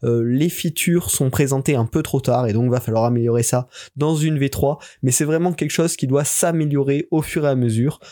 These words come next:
en essayant de trouver le meilleur équilibre entre features, branding et confiance, les trois gros points qu'on veut faire passer, euh, avec les écrans d'App Store. Donc avec toutes ces expériences,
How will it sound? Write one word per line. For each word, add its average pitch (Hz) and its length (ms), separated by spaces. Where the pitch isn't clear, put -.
en 170 180
essayant 170 320
de 170 60
trouver 135 320
le 151 220
meilleur 165 340
équilibre 139 420
entre 131 460
features, 156 680
branding 127 800
et 147 120
confiance, 127 540
les 127 100
trois 160 260
gros 143 300
points 139 400
qu'on 127 180
veut 123 160
faire 131 360
passer, 143 600
euh, 113 380
avec 135 320
les 120 180
écrans 117 200
d'App 113 160
Store. - 340
Donc 143 240
avec 190 240
toutes - 160
ces 156 200
expériences, 135 800